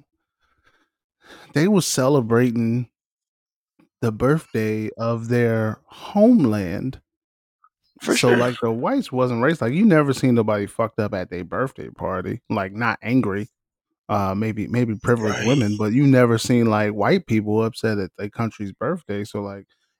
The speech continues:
Speaker 1: everything slides, bro. <laughs> Like, I was behind a white man in Kroger, and the one time I don't go to self-checkout, it's a young, it's a young kid of,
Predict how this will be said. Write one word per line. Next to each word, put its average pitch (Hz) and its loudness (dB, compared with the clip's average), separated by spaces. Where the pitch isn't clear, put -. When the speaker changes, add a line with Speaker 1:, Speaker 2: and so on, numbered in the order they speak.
Speaker 1:
everything 156 4
slides, 135 -2
bro. 123 0
<laughs> 98 -12
Like, 143 4
I 135 -4
was 151 2
behind 139 2
a 127 4
white 135 2
man 143 2
in 123 0
Kroger, 151 2
and 127 -2
the 120 -4
one 147 2
time 143 0
I 127 0
don't 135 0
go 123 0
to 113 -6
self-checkout, 113 -4
it's 110 -6
a 107 -6
young, 120 0
it's - -10
a 110 -2
young 117 2
kid 123 2
of, 107 -4